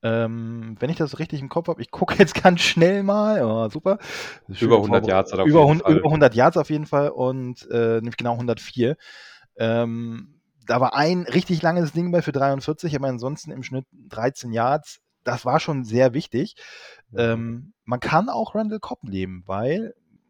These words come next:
Speaker 1: oh, vier Pässe gefangen für fünfundneunzig und einen Touchdown. Das war auch schon sehr, sehr gut. Vor allen Dingen, äh, war er ab, wenn ich das richtig im Kopf hab, Mitte des dritten Viertels auch nicht mehr auf dem Feld, verletzungsbedingt.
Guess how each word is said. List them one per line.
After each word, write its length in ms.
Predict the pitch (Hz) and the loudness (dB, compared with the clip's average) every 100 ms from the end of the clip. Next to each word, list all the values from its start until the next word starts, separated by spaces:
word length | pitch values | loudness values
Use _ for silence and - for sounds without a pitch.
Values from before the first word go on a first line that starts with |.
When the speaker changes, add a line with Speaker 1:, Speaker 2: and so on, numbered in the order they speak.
| 160 | _
Speaker 1:
oh, 280 | 135 160 165 123 _ - | -8 -6 -6 -10 _ -20
vier 720 | - 151 160 170 175 - 80 | -16 -2 0 2 0 -4 -14
Pässe 320 | - 156 - 135 | -8 -8 -8 -12
gefangen 380 | 139 131 151 | -6 -6 -6
für 120 | 143 131 | -10 -8
fünfundneunzig 640 | 139 135 123 131 147 131 | -8 -8 -6 -8 -8 -12
und 80 | 120 | -12
einen 80 | 110 | -10
Touchdown. 420 | 139 - - 101 | -12 -12 -14 -10
Das 180 | 104 - | -10 -4
war 160 | 107 | -2
auch 160 | 101 113 | -2 -6
schon 260 | - 110 101 _ - - _ _ _ _ | -8 -10 -12 _ -20 -20 _ _ _ _
sehr, 280 | 107 123 147 | 0 4 4
sehr 100 | 135 | 2
gut. 220 | 135 185 | -2 -6
Vor 140 | 123 | -4
allen 80 | 127 | -4
Dingen, 200 | 143 143 | -4 -8
äh, 180 | - 120 | -8 -6
war 120 | 120 | -2
er 160 | 135 - | -2 -2
ab, 240 | 135 _ - - | -4 _ -20 -12
wenn 120 | 127 | -8
ich 60 | |
das 180 | 120 - | -8 -10
richtig 200 | 139 139 | -12 -12
im 80 | 143 | -16
Kopf 380 | - - - - | -16 -14 -12 -8
hab, 180 | 135 120 | -8 -8
Mitte 320 | 127 135 139 | -10 -6 -6
des 280 | 131 - - | -6 -8 -8
dritten 400 | 123 143 - 143 | -4 -4 -6 -12
Viertels 500 | - 143 139 127 - _ | -6 -6 -6 -16 -20 _
auch 240 | - 135 127 | -10 -10 -8
nicht 140 | 120 | -8
mehr 140 | 123 120 | -6 -6
auf 100 | 107 | -8
dem 100 | 107 | -4
Feld, 320 | 135 90 _ _ _ _ _ - | -4 -4 _ _ _ _ _ -10
verletzungsbedingt. 840 | 107 104 - 95 101 98 107 - | -2 -2 -4 -12 -10 -10 -10 -14